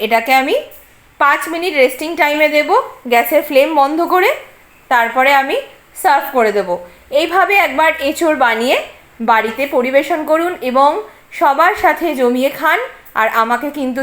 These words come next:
জানাতে ভুলবেন না যে এঁচোড়ের এই রেসিপিটা মাংসের রেসিপিকে হার মানাতে পেরেছে কিনা। ভালো লাগলে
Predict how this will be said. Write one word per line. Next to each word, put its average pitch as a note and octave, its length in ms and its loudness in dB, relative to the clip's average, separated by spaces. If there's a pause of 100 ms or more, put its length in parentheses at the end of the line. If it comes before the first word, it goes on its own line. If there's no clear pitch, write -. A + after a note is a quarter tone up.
জানাতে A#3+ 300 2 (100)
ভুলবেন D4+ 400 0
না F#4 60 2 (520)
যে C#4 100 2 (260)
এঁচোড়ের F4+ 460 2 (520)
এই D4+ 240 0 (100)
রেসিপিটা C#4+ 540 0 (260)
মাংসের C4 480 0 (140)
রেসিপিকে B3+ 440 -4 (100)
হার A3 160 0 (100)
মানাতে G#3 380 0
পেরেছে G3 280 -4 (100)
কিনা। F#3+ 200 -8 (220)
ভালো B3+ 180 0 (100)
লাগলে D#4 260 2